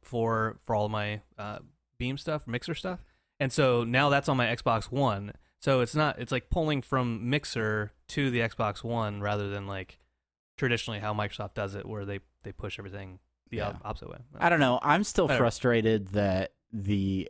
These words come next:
Speaker 2: Xbox gamer tag that I created, like,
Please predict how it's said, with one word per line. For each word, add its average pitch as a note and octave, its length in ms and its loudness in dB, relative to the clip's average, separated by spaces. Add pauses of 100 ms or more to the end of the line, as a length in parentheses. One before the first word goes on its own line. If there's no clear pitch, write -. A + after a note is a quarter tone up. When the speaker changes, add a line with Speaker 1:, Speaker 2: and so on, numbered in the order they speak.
Speaker 2:
Xbox A2+ 560 0
gamer F#2 360 0
tag F2 360 -2
that F2+ 120 0
I F2 120 0
created, E2+ 680 -2 (760)
like, E2+ 280 -4